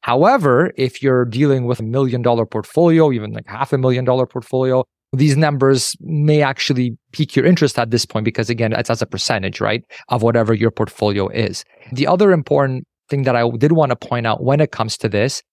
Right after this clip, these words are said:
is that this is not a guarantee. Like we mentioned, the twenty-three basis points. It's not like you are gonna get this for sure no matter what happens.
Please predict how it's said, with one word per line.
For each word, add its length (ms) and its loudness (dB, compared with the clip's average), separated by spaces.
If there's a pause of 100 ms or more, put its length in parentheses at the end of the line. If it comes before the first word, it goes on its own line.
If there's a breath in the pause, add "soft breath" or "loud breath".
(260 soft breath)
is 180 0
that 260 -2
this 180 0
is 160 0
not 460 0 (600)
a 60 0
guarantee. 640 0
Like 160 -2
we 80 -2
mentioned, 320 -4
the 80 -20
twenty-three 360 -2
basis 360 -2
points. 340 -2
It's 180 -6
not 140 0
like 280 -2
you 120 0
are 80 2
gonna 220 -2
get 240 -2
this 180 -2
for 200 -6
sure 560 2
no 160 -2
matter 500 0
what 320 -4
happens. 540 -4